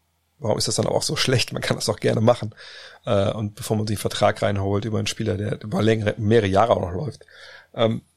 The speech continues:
aber ich denke aber momentan, dass sie das nicht machen, es sei denn, man kriegt irgendwie einen Spieler,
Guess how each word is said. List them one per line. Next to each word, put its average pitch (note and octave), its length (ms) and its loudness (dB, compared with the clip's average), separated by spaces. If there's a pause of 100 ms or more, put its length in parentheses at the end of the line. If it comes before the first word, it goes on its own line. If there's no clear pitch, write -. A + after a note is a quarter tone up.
(680)
aber B2 120 6
ich A#2+ 80 0
denke B2+ 200 0
aber A#2 100 0
momentan, A2 480 2
dass A2 140 0
sie - 40 -2
das - 100 -4
nicht G#2 120 0
machen, G#2+ 220 2
es G#2+ 100 -4
sei A2 160 4
denn, G#2+ 120 0
man G2+ 120 -2
kriegt - 240 -4
irgendwie G#2+ 260 0
einen F#2+ 140 2
Spieler, G2 440 2